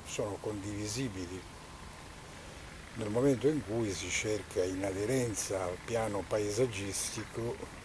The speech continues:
di cercare di ridurre, diciamo, le espansioni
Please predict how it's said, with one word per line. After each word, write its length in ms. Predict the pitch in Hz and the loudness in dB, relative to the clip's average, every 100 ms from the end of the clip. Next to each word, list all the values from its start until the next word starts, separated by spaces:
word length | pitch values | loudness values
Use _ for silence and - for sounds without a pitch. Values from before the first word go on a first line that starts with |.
| - - - | -14 -14 -10
di 960 | 107 98 101 98 92 90 87 90 87 87 - - - - - - - - - - - - - | -6 -2 0 -2 -2 -4 -4 -4 -4 -6 -8 -12 -12 -14 -14 -14 -14 -14 -12 -12 -12 -12 -8
cercare 500 | - 120 - 131 117 | -2 0 4 6 6
di 200 | 104 110 104 104 | 2 0 0 2
ridurre, 1120 | 120 120 143 135 127 123 113 104 104 98 101 | 2 4 4 4 6 6 6 4 2 -2 -4
diciamo, 480 | 104 - 117 101 95 | -2 2 2 2 0
le 160 | 101 | 0
espansioni 960 | 107 - 127 120 - - 117 98 101 120 | -2 2 2 2 2 2 4 2 0 -4